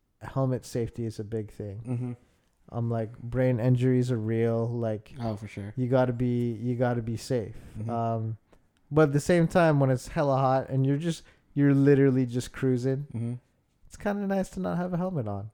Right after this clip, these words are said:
Speaker 2: Oh, totally.
Speaker 1: Right? And it's just like, uh, so, so he's, he's giving us this huge s-, speech, and, uh, and then he goes, "All it takes is two miles per hour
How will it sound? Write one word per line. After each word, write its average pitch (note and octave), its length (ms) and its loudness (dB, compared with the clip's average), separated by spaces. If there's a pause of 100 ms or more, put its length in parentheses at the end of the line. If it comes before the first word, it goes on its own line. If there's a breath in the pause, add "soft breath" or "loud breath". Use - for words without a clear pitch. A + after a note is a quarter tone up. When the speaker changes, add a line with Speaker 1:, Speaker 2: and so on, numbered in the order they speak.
(160)
Speaker 2:
Oh, B2+ 240 4
totally. A#2 720 0
Speaker 1:
Right? F#3+ 440 -4
And D#3+ 140 0
it's E3+ 160 -2
just E3+ 180 -2
like, D3+ 220 2
uh, C#3 480 4 (140)
so, C#3+ 560 4 (160)
so - 180 2
he's, C#3+ 280 4
he's C#3+ 220 2
giving C#3+ 320 4
us C#3 160 0
this B2 120 -2
huge C3 600 0
s-, - 180 -16 (140)
speech, - 600 -10 (520 soft breath)
and, B2+ 240 0
uh, A#2+ 320 2
and C3 120 0
then C#3 100 4
he C#3 60 4
goes, B2 380 2 (840)
"All D3+ 160 6
it C#3+ 160 0
takes C#3+ 380 -2
is A#2 200 -6
two - 240 -2
miles B2+ 380 2
per A#2 240 -4
hour A#2 320 0